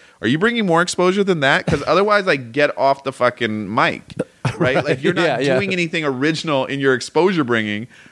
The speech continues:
Speaker 1: So let that, like, I don't, I, you can't fundraise against that. Al Gore, eh, you know, I'm sorry, if you're the person, you say, "I'm the person," then you have to be better.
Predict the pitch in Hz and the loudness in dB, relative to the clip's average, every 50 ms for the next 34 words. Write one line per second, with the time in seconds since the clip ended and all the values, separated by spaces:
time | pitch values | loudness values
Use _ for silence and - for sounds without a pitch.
0 | _ _ _ _ _ _ - - 156 139 165 170 - 202 180 147 143 160 170 165 | _ _ _ _ _ _ -6 -4 0 0 0 2 2 2 0 0 0 0 0 0
1 | 147 - - 180 202 202 185 - 127 165 165 - - 147 151 156 160 - 233 208 | -2 -2 -2 0 0 -2 -4 -6 -6 -6 -6 -6 -8 -8 -10 -10 -10 -8 -8 -8
2 | - - - - 156 170 185 170 151 131 117 113 107 104 92 92 92 82 80 - | -8 -10 -6 -4 -2 -2 -2 0 2 2 2 2 0 -2 -4 -4 -6 -6 -8 -8
3 | - 76 67 57 50 - - _ _ _ _ _ _ _ _ _ _ - 127 147 | -8 -6 -6 -6 -6 -8 -12 _ _ _ _ _ _ _ _ _ _ 0 2 2
4 | 160 160 147 165 180 196 196 190 185 147 82 95 139 135 - 113 135 135 143 131 | 2 0 0 0 2 2 2 4 2 2 0 -2 -4 -4 -6 -8 -6 -4 -2 -2
5 | 127 135 156 151 110 131 - - 139 135 - - 147 180 220 226 175 120 113 110 | 0 -2 -2 -2 -2 -2 -2 -4 -4 -4 -4 -2 0 0 2 2 2 2 2 2
6 | - 90 117 - 120 123 135 151 165 151 139 127 - - - 202 349 - - - | 0 0 -4 -4 -4 -2 0 2 2 2 0 -2 -2 -2 -2 -2 -2 -2 -4 -10
7 | 104 - - - _ _ _ _ _ _ _ _ - 120 151 - 202 180 202 247 | -12 -14 -18 -20 _ _ _ _ _ _ _ _ -8 -8 -2 0 2 2 2 2
8 | 240 185 - - - - 359 330 - - 82 - - _ _ _ _ _ _ _ | 0 -2 -4 -2 -2 0 0 0 -4 -8 -12 -14 -16 _ _ _ _ _ _ _
9 | _ _ _ 131 135 139 147 165 175 185 - - 233 214 262 269 277 - - - | _ _ _ -4 0 0 2 2 2 0 0 -2 -4 -4 -4 -4 -2 -2 -4 -2
10 | - 104 - | -4 -6 -8